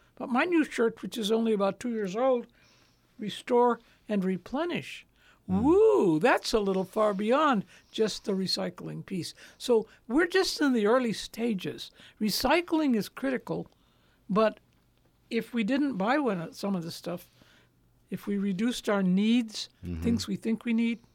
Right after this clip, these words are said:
Speaker 1: we don't really need. If you look at your needs and ask yourself, "What do I really need?" If you're in a room that's got twenty-five light fixtures, as most of them do,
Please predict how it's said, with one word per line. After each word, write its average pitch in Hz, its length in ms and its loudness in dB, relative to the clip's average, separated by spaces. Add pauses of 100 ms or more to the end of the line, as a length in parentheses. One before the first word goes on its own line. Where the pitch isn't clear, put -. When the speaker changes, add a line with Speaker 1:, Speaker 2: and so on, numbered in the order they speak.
Speaker 1:
we 190 80 -4
don't 214 180 -4
really 220 200 -4
need. 214 280 -2 (1400)
If - 180 -10
you 214 80 0
look 311 220 0
at - 160 -2
your 262 80 0
needs 185 520 0 (360)
and 196 120 -2
ask 262 300 -2
yourself, - 380 -4 (420)
"What 277 240 -2
do 247 140 0
I 202 100 2
really 220 580 -2
need?" 202 600 0 (640)
If 185 160 -6
you're 214 160 0
in 208 120 0
a 202 60 -2
room 220 380 2
that's 180 240 0
got 208 300 0 (800)
twenty-five 208 560 -2
light 196 200 -2
fixtures, 196 480 -8
as 185 200 -4
most 202 280 -2
of 196 140 -2
them 190 140 0
do, 175 280 0